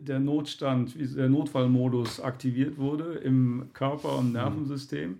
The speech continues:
Speaker 1: Und, äh, ich habe gemerkt, dass sie sehr, sehr zäh gespielt hat. Es war, war langsam, schleppend und,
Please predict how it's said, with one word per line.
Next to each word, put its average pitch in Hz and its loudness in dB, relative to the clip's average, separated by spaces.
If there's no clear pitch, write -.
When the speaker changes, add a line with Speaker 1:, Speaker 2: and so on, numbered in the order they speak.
Speaker 1:
Und, 123 0
äh, 120 -8
ich 117 -10
habe 131 -8
gemerkt, 127 0
dass 123 -6
sie 123 -4
sehr, 123 -2
sehr 120 -10
zäh 143 0
gespielt 131 -2
hat. 123 -8
Es 127 -14
war, 127 -10
war 127 -10
langsam, 131 -2
schleppend 135 -4
und, 127 0